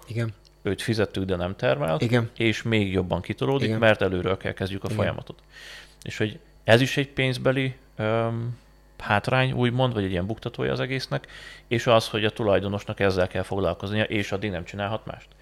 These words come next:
Speaker 1: Igen.
Speaker 2: De hogy hol jön el az a pont, vagy K K V-knak megvan a lehetőségük arra, valamilyen szinten, hogy ezt akár neked, akár nem tudom, másnak kiszervezzék?
Speaker 1: Igen. Jó kérdés. Hol jön ez a pont? Szerintem ott jön el az a pont, amikor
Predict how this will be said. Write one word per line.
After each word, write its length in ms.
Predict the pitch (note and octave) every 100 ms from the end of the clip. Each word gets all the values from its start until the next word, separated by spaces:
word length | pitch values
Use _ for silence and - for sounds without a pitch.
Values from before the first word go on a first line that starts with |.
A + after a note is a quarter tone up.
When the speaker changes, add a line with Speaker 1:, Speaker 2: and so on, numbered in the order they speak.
| -
Speaker 1:
Igen. 160 | A2+ A2+
Speaker 2:
De 60 | G#2+
hogy 240 | A#2 A#2 - - - - -
hol 160 | B2+
jön 120 | C#3+ C3+
el 60 |
az 100 | B2+
a 60 | B2
pont, 360 | - G#2 A#2+
vagy 240 | A2 G#2+ G#2+ - -
K 220 | A#2+ A#2
K 40 | - A2
V-knak 420 | G#2+ - A#2 -
megvan 280 | A#2+ A2 G#2
a 80 | G2
lehetőségük 720 | G2 G2 - F#2 - F#2 F2+
arra, 420 | F#2+ F2+ A2 C#3+ - - - -
valamilyen 380 | G#2 G2+ F#2 F2+
szinten, 540 | - F#2+ - C3 C#3 - -
hogy 420 | - - G#2 G#2 A#2 - - -
ezt 300 | G#2 G2 - -
akár 320 | A2+ - G2+
neked, 260 | A2 G#2+
akár 280 | G#2 - F#2
nem 140 | F#2+ F2+
tudom, 220 | F#2+ G2
másnak 340 | F#2 - G#2
kiszervezzék? 800 | - - E2+ - - - - - -
Speaker 1:
Igen. 380 | A#2 B2 G#2+ G#2 _ -
Jó 240 | G3+ C4
kérdés. 760 | - G2+ F2 F#2 F#2 - - - _ -
Hol 180 | - C#3+
jön 120 | B2
ez 120 | A2 G#2+
a 60 |
pont? 400 | - G#2+ A2+ - -
Szerintem 540 | - C3+ C3+ C#3+ C#3 - - _
ott 220 | F3 -
jön 100 | D3
el 80 | A#2
az 140 | A2+ A2+
a 60 |
pont, 380 | G#2 B2 E3 F3
amikor 760 | D3 C#3+ - C3+ C3+ C3 -